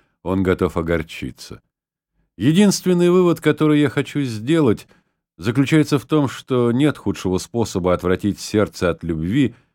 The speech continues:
как пытаться разуверить его в ее радостях и сулить большее счастье от упражнений в добродетели.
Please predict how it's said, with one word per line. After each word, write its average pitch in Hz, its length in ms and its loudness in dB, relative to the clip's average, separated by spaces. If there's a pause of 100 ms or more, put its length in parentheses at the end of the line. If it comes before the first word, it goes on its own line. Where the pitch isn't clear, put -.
(220)
как 120 220 -4
пытаться 127 760 0
разуверить 113 680 2
его 110 240 2
в 101 60 0
ее 107 300 2
радостях 87 720 -2 (200)
и 95 60 -10
сулить 98 460 0 (140)
большее 90 640 2
счастье - 720 -4 (180)
от 87 180 -4
упражнений 90 680 0
в 78 100 -4
добродетели. 78 960 -4